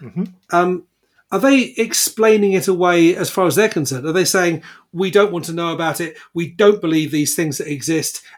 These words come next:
Speaker 2: and any evidence that you present to us, we will find a way to just discredit or rubbish or whatever"? Or are they saying, "This is their s-, this is the stance we're taking towards the public.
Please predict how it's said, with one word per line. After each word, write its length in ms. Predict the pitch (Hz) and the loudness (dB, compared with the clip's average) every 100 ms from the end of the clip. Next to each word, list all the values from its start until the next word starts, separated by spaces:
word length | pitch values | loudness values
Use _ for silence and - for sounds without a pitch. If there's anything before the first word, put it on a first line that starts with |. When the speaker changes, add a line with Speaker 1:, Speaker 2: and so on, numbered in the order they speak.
| - | -4
Speaker 2:
and 200 | 160 156 | -4 0
any 260 | 208 202 175 | 0 2 0
evidence 380 | 170 156 156 - | -2 -2 -2 -4
that 80 | |
you 100 | 156 | -6
present 320 | 139 143 156 139 | -4 -4 -4 -4
to 120 | 151 | -6
us, 240 | 143 - - - | -4 -6 -12 -6
we 200 | 170 165 | 2 2
will 160 | 147 143 | 2 -2
find 300 | 156 151 139 | -2 -2 -2
a 40 | |
way 180 | 135 139 | -4 -4
to 140 | 143 | -6
just 240 | 135 135 - | -8 -8 -8
discredit 460 | 135 - 139 139 | -10 -8 -8 -8
or 120 | 143 127 | -8 -6
rubbish 420 | 131 131 127 - | -6 -6 -8 -8
or 80 | 131 | -6
whatever"? 320 | 131 127 127 - - - | -6 -8 -12 -18 -20 -2
Or 240 | 196 190 196 | 2 4 4
are 80 | 175 | 0
they 120 | 180 | 2
saying, 420 | - 180 165 170 - _ | 2 2 0 -4 -12 _
"This 180 | - 190 | 0 2
is 140 | 226 - | 2 2
their 120 | 175 | 0
s-, 180 | 160 - - | 0 -4 -2
this 180 | 190 196 | -2 -2
is 140 | 156 | -6
the 80 | 160 | -4
stance 480 | - 175 165 139 - | -4 -2 -4 -4 -4
we're 100 | 160 | -2
taking 320 | 175 156 156 | -2 -2 -4
towards 300 | 156 147 143 | -2 -4 -4
the 80 | - | -8
public. 540 | - 202 123 127 | -4 -4 -6 -16